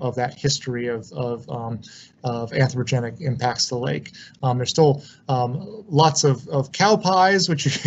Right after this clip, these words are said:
<laughs> not, maybe not the best image to show during a presentation, but hey, it's real. Um, cow pies around the lake, and also a lot of tire tracks, both, uh, right up to the edge of the lake and, and all around the mineral kind of crust layer around the lake.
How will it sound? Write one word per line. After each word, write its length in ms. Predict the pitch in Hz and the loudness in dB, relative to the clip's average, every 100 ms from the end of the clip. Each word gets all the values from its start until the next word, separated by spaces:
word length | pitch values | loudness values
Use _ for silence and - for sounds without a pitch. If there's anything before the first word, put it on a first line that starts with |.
| 139 | 6
<laughs> 100 | 147 | 8
not, 180 | 156 156 | 8 6
maybe 200 | 156 151 | 4 2
not 160 | 151 147 | -2 -4
the 60 | |
best 240 | 127 147 151 | -4 -4 -2
image 280 | 139 135 | -2 -2
to 80 | 139 | -2
show 280 | - - 165 | -4 4 4
during 240 | 139 139 | 4 0
a 40 | 139 | 0
presentation, 540 | 139 127 135 143 165 | -2 -4 -2 -4 -2
but 100 | 156 | -4
hey, 240 | 131 139 139 - - | -2 -2 -4 -12 -8
it's 160 | 175 | -4
real. 320 | 147 143 143 - - - | 2 4 2 -2 -20 -2
Um, 340 | 160 147 139 143 - | 4 4 4 -2 -10
cow 200 | - 220 | -6 -4
pies 340 | 226 202 196 196 | 0 0 2 -2
around 220 | 175 175 | -2 -4
the 80 | 170 | -2
lake, 300 | 160 170 165 - - _ | -2 -4 -8 -20 -20 _
and 80 | 156 | -2
also 480 | 165 170 180 151 143 - _ | 0 2 2 0 0 -10 _
a 20 | |
lot 220 | 147 160 156 | 0 2 2
of 120 | - | -4
tire 360 | - 160 156 | -8 -2 -2
tracks, 400 | 143 - 135 - | -2 -6 -8 -10
both, 280 | - 139 - - | -6 -4 -4 -6
uh, 160 | 127 123 | -6 -4
right 200 | 139 170 | 0 2
up 100 | 185 | 0
to 100 | - | -4
the 140 | 165 151 | -4 -2
edge 180 | 143 143 | 0 0
of 80 | 143 | 2
the 40 | |
lake 240 | 143 147 | 2 2
and, 160 | 139 135 | -2 -4
and 160 | 131 135 | -4 -2
all 260 | 139 156 | 0 2
around 380 | 139 139 139 135 | 4 4 4 4
the 80 | 127 | 0
mineral 460 | 120 139 139 131 | 4 8 8 6
kind 180 | - 135 | 0 -4
of 60 | - | -4
crust 480 | - 156 139 - 135 | -2 2 2 2 0
layer 240 | 123 120 | 0 0
around 180 | 120 123 | -2 -4
the 80 | 120 | -2
lake. 300 | 123 127 | -2 -2